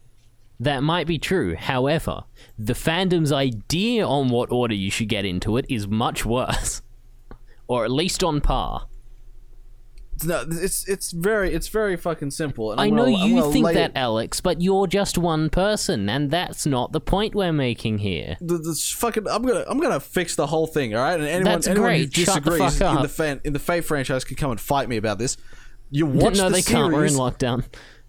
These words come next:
Speaker 2: <laughs> You watch the series in the order you're supposed to play the fucking game.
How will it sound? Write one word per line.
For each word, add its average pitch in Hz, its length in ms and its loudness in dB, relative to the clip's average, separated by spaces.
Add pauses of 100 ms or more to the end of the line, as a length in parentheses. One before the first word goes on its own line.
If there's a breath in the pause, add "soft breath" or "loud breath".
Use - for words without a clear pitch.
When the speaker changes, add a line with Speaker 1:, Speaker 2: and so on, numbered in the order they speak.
(160)
Speaker 2:
<laughs> 135 120 2 (800 loud breath)
You 143 200 0
watch 156 300 0
the 214 140 0
series 180 560 0 (120 loud breath)
in 139 140 -2
the 139 140 2
order 165 300 2
you're 160 140 0
supposed 151 520 -2
to 156 60 -2
play 147 260 0
the 143 100 0
fucking 147 380 -2
game. 120 420 -2